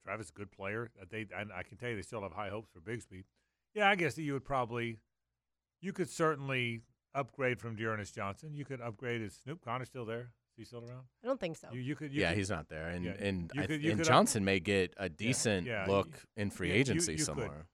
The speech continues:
Speaker 1: But I, but I would think, I don't think that's the problem. I think Travis Etienne is a damn good player. I think he's a re-,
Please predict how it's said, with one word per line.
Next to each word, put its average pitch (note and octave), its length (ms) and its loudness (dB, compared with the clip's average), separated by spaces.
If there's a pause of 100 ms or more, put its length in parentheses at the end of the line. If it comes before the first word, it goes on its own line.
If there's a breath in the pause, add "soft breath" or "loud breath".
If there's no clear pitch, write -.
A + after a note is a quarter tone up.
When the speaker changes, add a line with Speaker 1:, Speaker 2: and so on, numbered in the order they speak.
Speaker 1:
But F3+ 100 2
I, A3+ 140 6
but F3+ 200 0
I G#3+ 140 8
would F#3+ 180 4
think, C#3+ 340 -2 (600)
I G3+ 140 8
don't G#3 220 8
think D3 240 0
that's - 260 -2
the - 100 -16
problem. D2 300 -10 (460)
I D3+ 100 4
think F3+ 140 0
Travis D3+ 320 4
Etienne C3 340 -2
is G2+ 100 -4
a F#2+ 120 -4 (160)
damn F#2 200 -4
good D#2 180 -20 (140)
player. C#2+ 120 -20 (200)
I B2+ 140 2
think B2+ 220 -6
he's A2 220 -4
a G2+ 140 -2 (140)
re-, A#2 160 -2